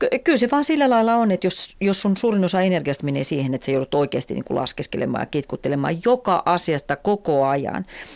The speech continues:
niin kyllähän se hirveästi vähentää sitten sitä energiaa, minkä sä voit suunnata johonkin sellaisen niin kuin uusien asioiden luomiseen ja kaikkeen niin kuin sellaiseen.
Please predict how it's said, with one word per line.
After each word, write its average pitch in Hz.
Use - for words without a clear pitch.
niin 220
kyllähän 202
se 202
hirveästi 202
vähentää 165
sitten 160
sitä 151
energiaa, 151
minkä 151
sä 151
voit 147
suunnata 151
johonkin 147
sellaisen 139
niin 135
kuin -
uusien 147
asioiden 139
luomiseen 139
ja 135
kaikkeen 139
niin 131
kuin 143
sellaiseen. 135